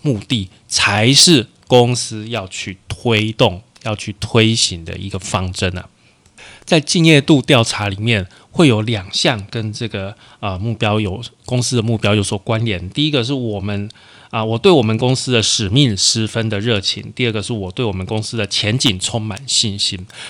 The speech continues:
那这个都会跟公司有没有去好好的去推广你自己在，啊，或者是整个公司它公司的意义上面有非常密切、非常紧密的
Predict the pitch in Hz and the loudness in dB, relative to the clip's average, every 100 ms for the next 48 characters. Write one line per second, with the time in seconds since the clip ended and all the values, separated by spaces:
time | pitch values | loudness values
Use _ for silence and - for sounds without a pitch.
0 | - 175 - - 208 156 120 - 127 127 | -2 0 0 2 2 4 2 4 2 4
1 | 135 117 - 113 113 127 113 120 - 110 | 2 2 2 0 0 0 0 0 -4 -4
2 | 117 90 104 117 92 - 120 110 - - | -4 -2 0 0 -2 -4 -4 -4 -12 -20
3 | - - 110 139 117 98 98 - - 123 | -10 0 2 4 2 2 -4 -6 -6 -6
4 | - - 143 143 143 107 87 95 90 - | -10 -4 0 2 0 -4 -8 -12 -12 -6
5 | 151 135 - 95 - 120 101 - _ - | -6 -4 -6 -8 -6 -2 -2 -4 _ -14
6 | - 95 113 117 123 - 98 90 98 123 | -10 -2 0 2 0 -2 -2 -2 -2 -2
7 | 117 - 117 110 104 113 107 117 - 113 | 0 -4 -4 -6 -6 -6 -6 -8 -8 -8
8 | 104 92 - 139 131 113 104 - 101 107 | -6 -6 -2 0 0 -4 -6 -6 -4 -4
9 | 92 - - - - 101 85 - - 127 | -6 -6 -18 -20 -6 -6 -6 -14 -4 -2
10 | 127 127 104 92 101 131 107 117 101 110 | -2 -4 -10 -8 -6 -4 -4 -6 -6 -10
11 | - 120 117 104 98 - 95 104 113 104 | -10 -8 -8 -8 -10 -10 -8 -4 -4 -4
12 | 90 | -8